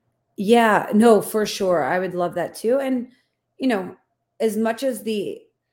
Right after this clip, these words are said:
the world wants to see the big dogs, the names that we've known, maybe the O Gs on the screen,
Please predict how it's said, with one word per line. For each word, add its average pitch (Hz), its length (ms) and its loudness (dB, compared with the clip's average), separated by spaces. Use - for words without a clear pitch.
the 196 180 -2
world 185 600 -4
wants 175 360 -8
to 170 80 -10
see 170 680 -8
the 185 80 -6
big 180 340 -8
dogs, 175 500 -2
the 180 120 -2
names 175 340 -4
that 180 140 -4
we've 170 220 -6
known, 170 380 -8
maybe 170 240 -6
the 170 160 -2
O 165 140 0
Gs 165 580 -10
on 185 200 -6
the 175 60 -6
screen, 185 800 -8